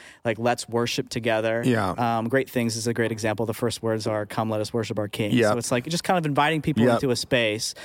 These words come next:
Speaker 1: where this is what we're gonna do
Speaker 2: This is
Speaker 1: for a
Speaker 2: what we're
Speaker 1: little
Speaker 2: gonna
Speaker 1: bit.
Speaker 2: do, yeah.
Speaker 1: Um, and then, you know,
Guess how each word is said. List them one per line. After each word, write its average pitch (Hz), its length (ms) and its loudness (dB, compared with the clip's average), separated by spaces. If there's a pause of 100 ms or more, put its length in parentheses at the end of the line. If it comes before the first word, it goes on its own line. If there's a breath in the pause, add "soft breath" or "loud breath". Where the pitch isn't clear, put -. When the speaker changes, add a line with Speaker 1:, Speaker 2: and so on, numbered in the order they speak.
(200 loud breath)
Speaker 1:
where 131 140 2
this 139 200 0
is 131 80 0
what 127 120 0
we're 123 80 0
gonna 113 160 0
do 120 160 2
Speaker 2:
This 110 140 2
is - 20 0
Speaker 1:
for 131 60 4
a - 20 6
Speaker 2:
what 110 80 4
we're 104 80 4
Speaker 1:
little 101 160 2
Speaker 2:
gonna 95 100 2
Speaker 1:
bit. - 0 -
Speaker 2:
do, 98 240 0 (140)
yeah. 113 300 2
Speaker 1:
Um, 104 260 -4 (160)
and 127 200 4
then, 120 580 2
you 139 100 2
know, 117 400 0